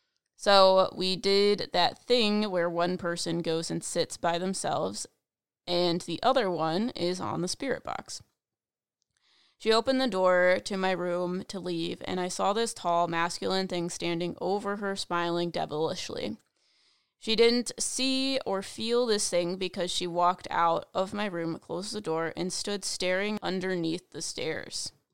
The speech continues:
I saw it through and stared at the door until she ran back in a couple seconds later, saying she doesn't feel right and the stairs make her nauseous. But here's the thing.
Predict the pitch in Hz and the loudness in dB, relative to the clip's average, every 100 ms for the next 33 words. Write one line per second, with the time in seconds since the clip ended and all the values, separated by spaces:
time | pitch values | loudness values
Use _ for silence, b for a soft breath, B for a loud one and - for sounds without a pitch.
0 | _ _ _ _ - 190 - 196 190 - | _ _ _ _ -8 -6 -2 0 0 0
1 | - 185 185 165 - - 170 175 185 202 | -6 -6 -4 -4 -4 -2 -2 0 0 -2
2 | 202 185 180 180 175 170 - 175 - 185 | -4 -6 -4 -2 -2 -2 -4 -6 -6 -6
3 | 175 - 208 180 180 175 175 175 180 - | -6 -4 -6 -2 -4 -4 -4 -4 -4 -8
4 | 180 165 - 175 175 - 170 - - 196 | -8 -6 -6 -6 -6 -4 -6 -6 -8 -6
5 | - _ 180 180 175 - 208 190 180 180 | -8 _ -6 -4 -2 -4 -6 -4 -2 -2
6 | 175 - 180 175 185 190 - - 190 208 | 0 -2 -2 -4 -4 -6 -8 -4 -2 -2
7 | 185 165 165 - - 185 175 - 180 180 | 0 0 -2 -6 -8 -6 -4 -4 -4 -4
8 | 180 180 170 175 - - - - - - | -4 -6 -6 -8 -8 -8 -8 -12 -12 -14
9 | - _ _ _ _ _ _ 208 220 247 | -16 _ _ _ _ _ _ 0 2 2
10 | 247 233 233 208 185 170 | 2 0 0 2 2 0